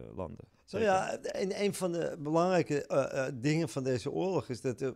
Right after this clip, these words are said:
Speaker 2: natuurlijk nu wordt er, m-, moet er worden gesproken over,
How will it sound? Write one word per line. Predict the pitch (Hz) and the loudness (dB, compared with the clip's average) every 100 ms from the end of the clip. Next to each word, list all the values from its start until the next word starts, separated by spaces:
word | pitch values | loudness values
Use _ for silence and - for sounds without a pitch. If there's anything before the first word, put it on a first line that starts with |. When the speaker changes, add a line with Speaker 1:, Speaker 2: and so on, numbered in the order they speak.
| - | -4
Speaker 2:
natuurlijk | 143 147 131 151 | -4 -4 0 2
nu | 156 143 - | 2 0 -10
wordt | - 139 147 | -10 -2 -2
er, | 147 131 - | 0 -4 -6
m-, | - | -10
moet | 147 135 139 143 | -8 -4 0 0
er | 147 | 0
worden | 127 135 120 | 2 2 0
gesproken | - - 135 127 135 | -2 -2 4 4 4
over, | 131 113 123 117 | 2 2 0 -2